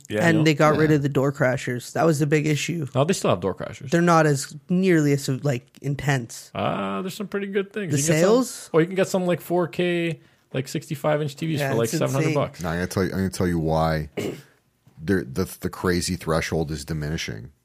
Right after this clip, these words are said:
Speaker 3: It's because of online shopping.
Speaker 1: Mm-hmm.
Speaker 3: That's really how they thinned out the herd.
Speaker 1: I think that, and then also, like, people are becoming aware that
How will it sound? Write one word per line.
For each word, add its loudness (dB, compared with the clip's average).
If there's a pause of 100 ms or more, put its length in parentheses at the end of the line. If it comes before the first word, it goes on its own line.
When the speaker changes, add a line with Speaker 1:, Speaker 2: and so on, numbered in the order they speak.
(140)
Speaker 3:
It's -10
because -2
of -2
online -2
shopping. -6
Speaker 1:
Mm-hmm. -14 (460)
Speaker 3:
That's 2
really 0
how -2
they -6
thinned -6
out -4
the -8
herd. -10
Speaker 1:
I 2
think 0
that, 2
and -6
then -6
also, -4 (120)
like, -10
people -8
are -6
becoming -12
aware -10
that -12